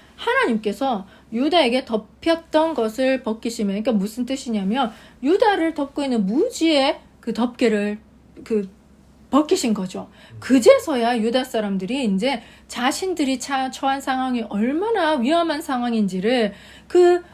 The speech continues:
Speaker 1: 알아챈 거죠. 정말 위기 앞에 자기들이 무방비 상태로 지금 놓여 있구나 하는 사실을 알아차리니까 이제 인간적인 할 수 있는 건 전쟁 태세를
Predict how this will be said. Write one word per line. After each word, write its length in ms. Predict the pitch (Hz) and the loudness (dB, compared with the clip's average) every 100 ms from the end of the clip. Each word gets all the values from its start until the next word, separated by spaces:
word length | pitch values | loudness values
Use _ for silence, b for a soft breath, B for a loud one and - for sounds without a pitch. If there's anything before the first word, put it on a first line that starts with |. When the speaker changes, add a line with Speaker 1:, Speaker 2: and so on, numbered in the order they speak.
| B B - 277 | B B -4 2
Speaker 1:
알아챈 440 | 285 269 226 190 | 2 0 -2 -2
거죠. 300 | 190 190 185 | -4 -6 -8
정말 360 | 277 302 285 262 | -6 -2 0 2
위기 280 | 311 320 | 4 4
앞에 240 | 285 285 254 | 2 0 -6
자기들이 580 | 220 220 254 220 214 226 | -4 -2 -2 -2 -2 -2
무방비 500 | 202 233 277 302 320 | 0 2 2 0 -4
상태로 520 | 302 285 240 214 220 | -4 -6 -4 -2 -2
지금 180 | 226 202 | -2 -2
놓여 240 | 196 330 | 0 -2
있구나 480 | 226 320 339 269 320 | -2 -4 -2 -2 -2
하는 160 | 330 | -4
사실을 340 | 311 262 254 247 | -4 -4 -4 -2
알아차리니까 840 | 285 285 - 269 220 190 196 190 214 | -2 -2 -4 -4 -4 -4 -6 -4 -4
이제 440 | 302 302 269 277 | -2 0 0 0
인간적인 800 | 247 339 381 339 254 254 262 220 B B | -2 0 0 0 -2 -2 -2 -6 B B
할 140 | - 539 | -2 0
수 120 | 320 | 0
있는 220 | 330 277 | 0 0
건 200 | 247 226 B B | -2 -2 B B
전쟁 360 | 277 277 339 381 | 0 2 2 0
태세를 500 | 381 359 330 277 | -2 0 0 -2